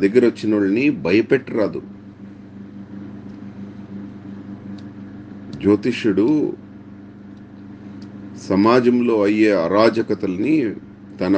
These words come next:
ప్రాణభయం వదిలి ధైర్యంగా చెప్పే గుణంవంతుడు ఉంటాడు. వాడు ఎప్పుడూ స్త్రీ నిందల్ని, ఆ కొడక, ఈ కొడక,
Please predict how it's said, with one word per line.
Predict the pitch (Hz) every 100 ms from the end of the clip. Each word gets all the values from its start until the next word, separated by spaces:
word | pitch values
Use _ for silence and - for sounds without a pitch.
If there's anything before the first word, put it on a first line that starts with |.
| 90
ప్రాణభయం | 85 90 113 131 123 120 110 92 73
వదిలి | 78 90 120 160 139 - - - - - - - - - - - -
ధైర్యంగా | 90 120 135 135 131 123 107
చెప్పే | - - - 107 104 90 - - - - - - - - - - 101 101 82
గుణంవంతుడు | 104 120 117 98 98 95 104 101 92 82 80 80
ఉంటాడు. | 82 85 69 - - - - - - - - - -
వాడు | 92 90
ఎప్పుడూ | 87 107 123 170 151 98 -
స్త్రీ | - 120 139 131
నిందల్ని, | 120 107 98 92 90 104 120 107 90 - - - - - - 98 101 - - 101 101 101 98 98 98 101 98 101 101 101 98 101 101 - - - - - 98
ఆ | 110 101
కొడక, | 104 95 104 104 101 98
ఈ | 104
కొడక, | 110 95 92